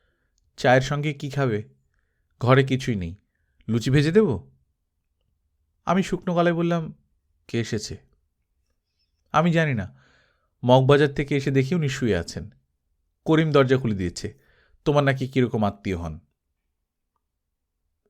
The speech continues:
অনেকক্ষণ আমার মুখে কোনো কথা এলো না। দুদিন পর পর এ কি যন্ত্রণা! গত সপ্তাহেই এসেছে দুজন।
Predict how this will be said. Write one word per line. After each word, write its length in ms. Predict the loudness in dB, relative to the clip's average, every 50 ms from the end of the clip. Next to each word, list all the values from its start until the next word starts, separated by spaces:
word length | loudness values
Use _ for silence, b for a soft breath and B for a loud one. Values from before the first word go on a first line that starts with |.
| _ _
অনেকক্ষণ 540 | 0 0 0 0 -4 -8 -10 -10 -10 -10 -10 -6 -6
আমার 320 | -4 -2 -2 -2 -2 0
মুখে 320 | 0 0 0 0 -2 -6
কোনো 220 | -6 -6 -6 -6 -8
কথা 400 | -6 -6 -6 -6 -6 -6 -6 -4
এলো 200 | -4 -4 -6 -8
না। 180 | -8 -10 -12 -16 _ _ _ _ _ _ _ _ _ _ _ _ _ _ _ _ _ _ -10
দুদিন 440 | -2 0 2 2 4 4 2 2 0
পর 260 | -2 0 0 0 0
পর 260 | 0 -2 -2 -2 -2 -6 _ _ _ _ _ _ _ _ _
এ 80 | -4
কি 260 | -4 -4 -4 -4 -4 0
যন্ত্রণা! 580 | 0 0 0 -2 -4 -6 -6 -6 -6 -8 -10 -14 _ _ _ _ _ _ _ _ _ _ _ _ _ _ _ _ _ _ _ _ _ _ _ _ _ _ -8 4
গত 240 | 6 6 6 6 4
সপ্তাহেই 580 | 0 -2 -2 -2 -2 -2 2 4 4 4 4
এসেছে 300 | 2 0 -4 -4 -4 -4
দুজন। 500 | -2 0 0 0 0 0 -2 -4 -6 -10